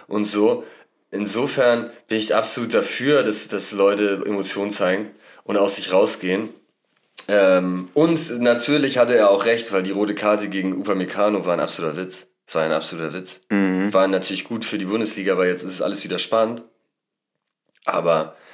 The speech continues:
Speaker 1: die rote Karte war ein Witz, ne?
Speaker 2: Ich erinnere mich ja noch an diese eine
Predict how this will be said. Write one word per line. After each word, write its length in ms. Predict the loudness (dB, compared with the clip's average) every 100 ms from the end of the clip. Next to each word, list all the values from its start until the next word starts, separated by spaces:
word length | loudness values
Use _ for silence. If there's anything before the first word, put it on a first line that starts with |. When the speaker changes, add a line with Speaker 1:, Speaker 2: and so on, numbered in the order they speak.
| -20 -20 _
Speaker 1:
die 60 | -10
rote 240 | -8 -8 -8
Karte 300 | -8 -8 -6
war 80 |
ein 140 | -6 -6
Witz, 240 | -6 -4
ne? 100 | -6 -12 _ _ _ _ _ _ -20 -10
Speaker 2:
Ich 140 | -2
erinnere 300 | 0 2 0
mich 160 | 0 0
ja 100 | 0
noch 180 | 0
an 120 | 0 -2
diese 260 | 0 0
eine 500 | 0 0 2 0 -2